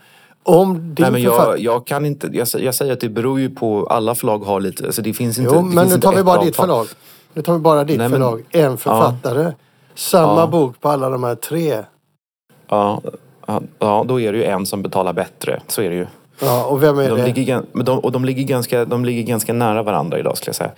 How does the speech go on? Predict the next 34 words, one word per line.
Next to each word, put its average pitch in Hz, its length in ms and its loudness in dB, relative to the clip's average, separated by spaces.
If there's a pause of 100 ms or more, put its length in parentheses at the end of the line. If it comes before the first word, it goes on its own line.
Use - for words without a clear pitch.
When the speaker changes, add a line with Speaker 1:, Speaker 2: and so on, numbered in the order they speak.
(200)
Speaker 1:
Men 151 160 4
vem 151 200 4
betalar 113 360 2
Speaker 2:
Ehm, 110 40 0
Speaker 1:
bäst - 280 0
där? 120 200 -8 (680)
Speaker 2:
ja, - 80 0
men - 120 0 (200)
det, 143 180 0 (180)
sen 135 140 -2
finns 151 140 -2
det - 60 -4
ytterligare 151 460 0
en, 135 140 -2
en, 113 300 -2
en, 107 560 -2
en, 101 420 -2
eh, 98 280 0
dimension 101 520 -2
av 92 120 0
ersättningen 95 560 -4
där 98 120 2
det 98 80 0
också - 320 -4
skiljer 117 300 -2
sig - 120 -4
lite 87 180 -4
åt 85 180 -2
mellan 90 200 -4
olika 85 260 -4
förlag. 101 360 2
Och - 80 -6
det 107 120 -2
är 95 360 0